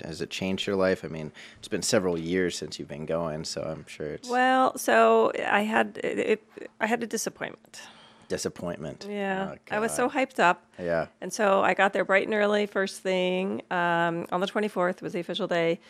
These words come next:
Speaker 2: and ordered my pumpkin spice latte with oat milk. Um, and so it, it was, it was too sweet.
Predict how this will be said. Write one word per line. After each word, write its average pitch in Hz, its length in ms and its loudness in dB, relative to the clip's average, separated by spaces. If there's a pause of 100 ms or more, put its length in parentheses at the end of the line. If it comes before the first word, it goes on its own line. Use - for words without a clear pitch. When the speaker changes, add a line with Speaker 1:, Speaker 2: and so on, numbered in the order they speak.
(420)
Speaker 2:
and 170 560 0
ordered 180 440 2
my 165 200 2
pumpkin 220 280 -4
spice 202 300 -2
latte 170 720 2
with 160 640 0
oat 220 160 6
milk. 190 380 2 (540)
Um, 170 520 6 (260)
and 208 500 4
so 240 500 8 (680)
it, - 380 -2 (100)
it 233 80 2
was, 247 200 2
it - 160 0
was 226 120 -4
too - 160 -8
sweet. - 440 -8